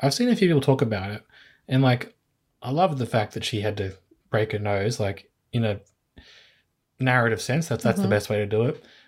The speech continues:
Speaker 1: Cotton buds up there could have been just as easy,
Speaker 2: <laughs>
Speaker 1: if not easier. You know,
Speaker 2: Less
Speaker 1: Weekly Planet
Speaker 2: painful.
Speaker 1: said this. Also, as also my line was like,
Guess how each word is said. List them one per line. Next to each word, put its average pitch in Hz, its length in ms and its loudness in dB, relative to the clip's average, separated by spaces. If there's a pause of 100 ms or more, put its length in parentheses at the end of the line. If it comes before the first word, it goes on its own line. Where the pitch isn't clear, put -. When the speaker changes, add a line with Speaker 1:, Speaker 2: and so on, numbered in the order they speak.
(300)
Speaker 1:
Cotton - 260 0
buds 165 200 6
up 151 200 4
there 151 240 4
could 143 140 0
have 135 60 4
been 135 240 2 (240)
just 131 240 0
as 123 120 2
easy, 123 460 0
Speaker 2:
<laughs> - 60 -10
Speaker 1:
if 120 180 -4
not 117 280 0 (180)
easier. 120 420 0 (220)
You 123 100 -4
know, 107 160 -8 (680)
Speaker 2:
Less 226 100 4
Speaker 1:
Weekly 135 180 2
Planet 110 240 2
Speaker 2:
painful. 101 80 -6
Speaker 1:
said 107 140 -2
this. 110 340 -4 (380)
Also, 165 260 -2
as 151 140 4
also 160 200 4
my 143 100 6
line 120 280 4
was 127 140 0
like, 117 360 0